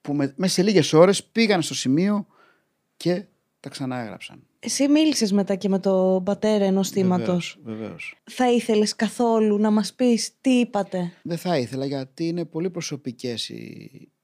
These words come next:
Speaker 1: οι στιγμές και πολύ ευαίσθητη συζήτηση, και σκέψου ότι ήταν ένας πατέρας ο οποίος είχε γονατίσει και έγραφε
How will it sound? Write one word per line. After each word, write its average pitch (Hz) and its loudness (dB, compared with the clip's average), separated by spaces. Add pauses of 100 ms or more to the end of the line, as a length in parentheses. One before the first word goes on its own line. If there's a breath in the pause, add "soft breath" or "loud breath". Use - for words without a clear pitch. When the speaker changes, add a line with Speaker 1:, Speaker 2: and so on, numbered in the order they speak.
Speaker 1:
οι - -12
στιγμές 135 -6
και 156 -14
πολύ 143 -6
ευαίσθητη 131 -6
συζήτηση, 127 -10
και 139 -12
σκέψου 160 -10
ότι 151 -10
ήταν 170 -4
ένας 160 -2
πατέρας 160 -4
ο - -6
οποίος 165 -6
είχε 185 -4
γονατίσει 160 -4 (640 soft breath)
και 131 -4
έγραφε 127 -2